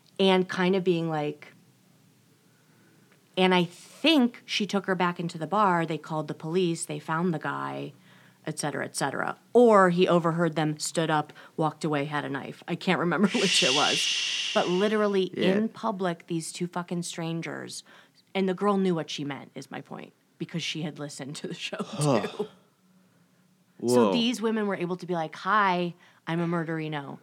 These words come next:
Speaker 1: You're about to get killed."
Speaker 2: Oh my God, I need a second. Wow.
Speaker 1: How fucking nuts is that?
Speaker 2: That's fucking nuts.
Speaker 1: So, like, I don't think these women knew when they started this that this is what this would become, this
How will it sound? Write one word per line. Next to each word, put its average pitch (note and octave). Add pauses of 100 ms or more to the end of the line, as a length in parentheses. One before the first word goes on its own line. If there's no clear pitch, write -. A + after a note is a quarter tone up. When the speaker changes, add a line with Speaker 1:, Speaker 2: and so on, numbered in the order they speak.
(160)
Speaker 1:
You're E3
about D3+
to D3+
get C#3+
killed." A#2+ (600)
Speaker 2:
Oh A2+
my F#2
God, F#2
I F#2
need G#2
a F2
second. D#2+ (1120)
Wow. G#2 (280)
Speaker 1:
How D#4
fucking F4+
nuts F#4
is F4+
that? G#3
Speaker 2:
That's B2+
fucking A#2+
nuts. -
Speaker 1:
So, -
like, C#4
I A#3+
don't F4+
think D4+
these G3+
women F#3
knew G3+
when F#3+
they D3+
started E3
this - (680)
that F3
this F#3+
is D#3+
what D#3
this D3+
would C#3+
become, D3
this D3+